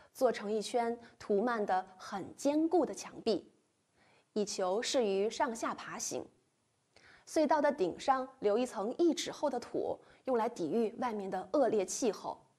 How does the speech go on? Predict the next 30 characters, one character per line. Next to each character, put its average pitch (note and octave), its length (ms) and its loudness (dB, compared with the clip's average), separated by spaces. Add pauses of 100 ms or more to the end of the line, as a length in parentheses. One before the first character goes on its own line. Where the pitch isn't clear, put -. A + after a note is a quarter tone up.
(540)
直 G3 120 -2
到 F#3 420 2
最 C#4+ 200 0
后 C#4+ 300 0
一 F#3+ 160 2
刹 - 220 -6
那， F3 200 -4 (880)
只 G#3 200 0
要 A3 360 4 (160)
有 A3+ 180 6
一 B3+ 80 4
些 D#4+ 360 6 (320)
好 - 260 -4
天 F#4 240 4
气 E4+ 160 4
的 A#3+ 80 2
气 A#3+ 260 2
息， G3+ 400 0 (200)
他 - 160 -8
就 D4 140 2
爬 - 280 -10
上 C4 200 -2
来， E3 260 -8 (300)
利 C4+ 160 4
用 A#3 280 4
顶 D#3+ 240 -2
上 A#3+ 180 -2
的 G3+ 80 -6
薄 F#3+ 240 -8
盖 C#4 280 -2